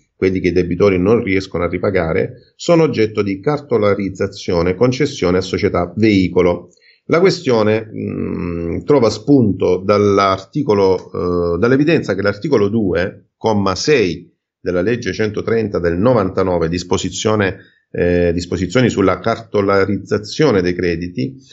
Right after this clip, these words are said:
prescrive che i servizi di riscossione dei crediti ceduti possono essere svolti da banche o intermediari finanziari iscritti nell'albo previsto dall'articolo centosei del testo unico e che gli altri soggetti che intendono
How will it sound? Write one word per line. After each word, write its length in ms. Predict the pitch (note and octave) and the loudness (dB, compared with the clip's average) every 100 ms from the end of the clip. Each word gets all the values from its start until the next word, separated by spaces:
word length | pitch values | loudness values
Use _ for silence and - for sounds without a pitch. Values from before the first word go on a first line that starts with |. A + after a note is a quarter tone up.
| _ | _
prescrive 480 | - F#3 F3 A#2 G#2 | 0 0 0 2 2
che 120 | G#2+ | 0
i 40 | A#2 | 0
servizi 400 | C3+ D3+ D#3 A2+ | 0 -2 -6 -6
di 220 | G#2 G#2 | -4 -2
riscossione 640 | G2+ G2 G#2 - A#2+ F#2+ | -2 -4 -8 -2 2 2
dei 80 | F#2 | 2
crediti 340 | B2 A#2 G2 | 2 0 0
ceduti 460 | G2 C#3 C#3 C3 C3+ | 0 0 0 -2 0
possono 360 | D#3+ D3+ D#3 D3+ | -2 0 0 0
essere 280 | C#3+ C#3 | 2 0
svolti 400 | C3 C3 G#2+ - | 2 2 0 0
da 140 | F2+ F#2 | 0 0
banche 540 | G#2+ B2 G#2 D#2+ E2 | 0 0 0 -4 -6
o 60 | D#2 | -8
intermediari 640 | D2+ E2 E2 F2 G2+ F#2 | -6 -6 -6 -2 -2 -2
finanziari 520 | A2+ B2+ C3 D#3+ D3+ | -4 -4 -2 0 0
iscritti 440 | A#2 - G2+ - F#2+ | -2 -6 -8 -4 0
nell'albo 680 | B2 A2 G2 E2+ F2 G2+ A2+ | 4 4 4 2 0 0 0
previsto 480 | D3 G#2 E2 E2 | -2 -2 -4 -2
dall'articolo 520 | G2 A2+ G#2+ - E2+ F2+ | 0 0 -2 -6 -6 -6
centosei 840 | G#2+ G#2 A2 - D#2+ E2 E2+ - _ _ _ - | -8 -8 -12 -8 -4 -4 -6 -14 _ _ _ -2
del 240 | F#2+ F2+ | 0 2
testo 480 | G2 F2 - F2+ F2+ | 0 -2 -2 0 2
unico 440 | E2 D#2+ F2 - - _ | 0 -2 -4 -6 -20 _
e 140 | - G#2 | -4 0
che 120 | C#3 | 2
gli 80 | E3+ | 2
altri 220 | E3 G#2 | 0 -2
soggetti 560 | A2 G#2 B2 A#2 F2 | -4 -2 -2 -2 -6
che 80 | F2 | -6
intendono 720 | E2+ E2 A2 F#2+ F2 D#2+ - | -6 0 0 2 0 -2 -8